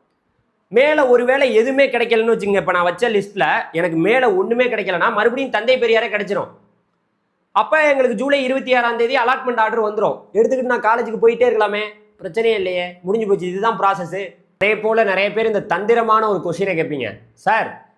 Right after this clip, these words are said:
நாங்க தந்தை பெரியார் காலேஜ்ல போய் டி எஃப் சில சர்டிஃபிகேட் எல்லாத்தையுமே கொடுத்துட்டோம்ல,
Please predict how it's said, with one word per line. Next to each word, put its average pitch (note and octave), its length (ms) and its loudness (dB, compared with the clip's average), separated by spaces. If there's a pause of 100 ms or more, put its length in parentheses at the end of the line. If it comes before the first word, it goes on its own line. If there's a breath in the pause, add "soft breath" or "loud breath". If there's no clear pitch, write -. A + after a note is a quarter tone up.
நாங்க D#3+ 240 -2
தந்தை G3+ 420 0
பெரியார் G#3+ 360 0
காலேஜ்ல F3+ 440 -2
போய் G#3 220 -2
டி A3 140 -6
எஃப் A3+ 180 2
சில G3 600 0
சர்டிஃபிகேட் F#3 520 -4
எல்லாத்தையுமே F3+ 640 0
கொடுத்துட்டோம்ல, D#3+ 640 -2